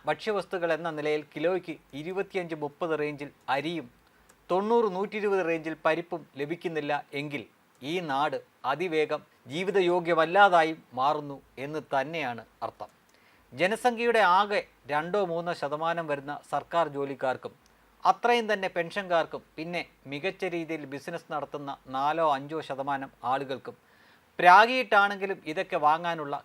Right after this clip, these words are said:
കപ്പാസിറ്റിയുണ്ട്. ഗൾഫിൽ നിന്നും പണം വരുന്ന കുറച്ച് കുടുംബങ്ങൾ മാത്രമാണ് വില നോക്കാതെ അവനവന് ആവശ്യമുള്ള സാധനങ്ങൾ വാങ്ങുന്നത്. അത്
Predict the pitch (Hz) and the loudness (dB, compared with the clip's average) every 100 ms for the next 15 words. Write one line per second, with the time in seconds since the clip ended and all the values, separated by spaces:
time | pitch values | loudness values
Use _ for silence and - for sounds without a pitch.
0 | - 139 - 170 170 165 - 98 - - | -8 -6 2 2 2 -6 -12 -14 -16 -20
1 | _ - 165 185 254 233 220 220 202 _ | _ -4 -2 0 -2 -2 -2 -4 -6 _
2 | - _ - 196 226 220 208 202 - 190 | -20 _ 4 4 6 2 0 -2 -4 -6
3 | - 185 175 180 190 180 180 156 156 185 | -6 -6 -4 -4 -2 0 -2 2 2 4
4 | 220 175 143 135 - - 147 180 165 139 | 0 0 -2 -4 -16 -10 -4 -2 -2 -2
5 | 147 135 131 _ 131 143 160 156 143 - | -2 -2 -6 _ -4 -2 -2 -4 -8 -12
6 | 127 135 151 151 151 139 139 135 127 127 | -4 -2 -2 -6 -8 -6 -6 -2 -2 -2
7 | 127 123 - - 113 117 117 92 - _ | -6 -8 -12 -6 -4 -4 -8 -14 -18 _
8 | _ _ _ _ - 196 | _ _ _ _ 0 4